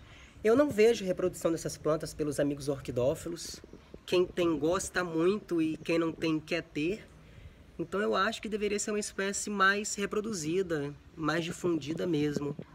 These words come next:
Mas fica aqui o meu aviso, o meu pedido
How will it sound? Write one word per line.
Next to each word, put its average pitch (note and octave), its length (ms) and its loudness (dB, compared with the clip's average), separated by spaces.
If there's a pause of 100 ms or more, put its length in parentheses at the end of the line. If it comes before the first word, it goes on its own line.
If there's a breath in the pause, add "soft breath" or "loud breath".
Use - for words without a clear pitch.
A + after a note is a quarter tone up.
(360 loud breath)
Mas A3 460 0
fica - 260 -6
aqui G#3+ 220 -2
o G3+ 40 0
meu G3 220 2
aviso, F#3 540 0
o F3+ 40 0
meu D#3+ 200 0
pedido F#3 600 -2